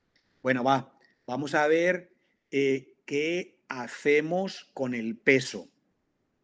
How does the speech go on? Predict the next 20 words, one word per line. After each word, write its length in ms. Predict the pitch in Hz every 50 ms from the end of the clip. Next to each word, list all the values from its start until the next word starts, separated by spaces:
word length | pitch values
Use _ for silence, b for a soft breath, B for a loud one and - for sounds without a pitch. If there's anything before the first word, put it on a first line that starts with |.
| _
¿vale? 240 | - - 113 143 143
Porque, 500 | 139 156 143 117 147 143 135 131 131 135 -
mm, 460 | 135 147 165 175 170 160 139 120 104
vamos 220 | 123 131 135 135
a 20 | 139
hacer 160 | 135 147 143
un 80 | 143
casco 260 | 139 147 143 131 - 151
muy 140 | 147 143
resistente, 720 | 143 151 139 139 135 131 - 156 151 151 143 143 117 104 b b b b b b b
pero, 220 | - 131 120 127 131
hombre, 420 | 143 151 170 175 175 165 147 139
nos 160 | 139 135 127
ha 60 | 160
salido 320 | 147 - 165 175 180 180 180
un 80 | 175
casco 280 | 160 170 151 - - 151
muy 200 | 139 139 131 127
pesado. 580 | 131 127 110 - 139 123 120 113 101 - - _ _ _ _ _ _
Ja, 360 | - - 220 226 170 - b